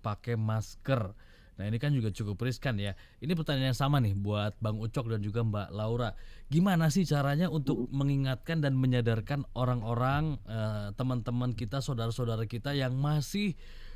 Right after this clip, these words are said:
Speaker 1: eh, lalai untuk pakai masker? Eh, Bang Ucok dulu, silakan la-,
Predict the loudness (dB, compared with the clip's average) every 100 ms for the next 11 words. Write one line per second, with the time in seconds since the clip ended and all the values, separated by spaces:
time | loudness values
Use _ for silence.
0 | -8 -2 2 2 2 2 2 4 4 2
1 | 0 -2 -2 -2 -4 -6 -12 -6 -4 0
2 | 0 0 -2 -4 0 0 -2 -10 -14 -14
3 | -14 -14 -16 -6 -2 2 2 2 2 0
4 | 0 -2 -2 -4 -6